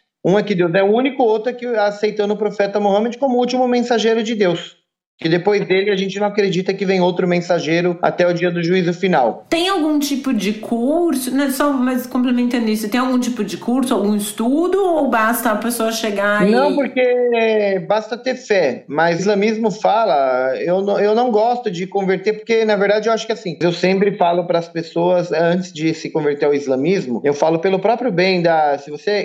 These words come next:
Speaker 1: quer se converter ao Islã, respeita ao Islã, estuda um pouco sobre o Islã, pra você conhecer as leis, as regras,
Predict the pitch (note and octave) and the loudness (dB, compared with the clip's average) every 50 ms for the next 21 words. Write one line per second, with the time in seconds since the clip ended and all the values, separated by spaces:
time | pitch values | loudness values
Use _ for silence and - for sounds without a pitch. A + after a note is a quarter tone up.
0 | - - - G3+ A3 A3+ A3 G#3+ F3+ F#3+ F#3 E3+ E3 E3 F3 E3+ E3 D3 B2+ C#3 | -6 -4 -2 0 0 0 -2 -2 -2 0 0 0 0 0 0 0 0 0 0 0
1 | D3 C#3 C#3 D3+ D#3 - - - F#3+ G3 F#3+ F#3+ E3+ D3+ C#3+ C#3 - E3+ G#3+ A#3 | 0 0 0 -2 -4 -6 -2 -2 0 0 2 0 0 0 0 -2 0 0 0 2
2 | - - - - _ - _ _ - D3 - - B3+ C#4 C4+ B3+ G#3+ F3+ G3 G3+ | 0 -2 -6 -16 _ -20 _ _ -10 -10 -4 0 0 2 2 2 2 2 0 0
3 | G3 G3 F#3 E3 - - E3+ E3 D3 D3 C#3+ C#3 - B2 B2+ C3 C3+ D3 F3 G#3 | 0 -2 -6 -8 -4 -2 -2 -2 0 -2 -2 -2 -2 0 0 2 2 4 2 2
4 | B3+ C#4 C4+ - - _ _ _ _ _ _ - D#3 D#3 D#3 D3+ - E3+ E3 E3 | 0 -2 -6 -8 -18 _ _ _ _ _ _ 0 0 0 0 -2 -2 -4 -2 0
5 | E3+ E3 D#3+ D#3 D3 - - D3+ C#3+ - - - - C3 C3 C#3 D3+ E3 F3+ F#3 | 0 2 2 0 -2 -2 0 0 0 0 -2 -2 -2 0 2 2 2 2 2 2
6 | F3+ E3 C3+ C#3+ C3+ - - - C3 C3+ C#3 D3+ E3 F3+ F#3+ A3 A3 A3+ A3+ - | 2 2 2 0 -2 -2 -6 -2 0 2 2 4 2 2 2 2 0 0 -2 -6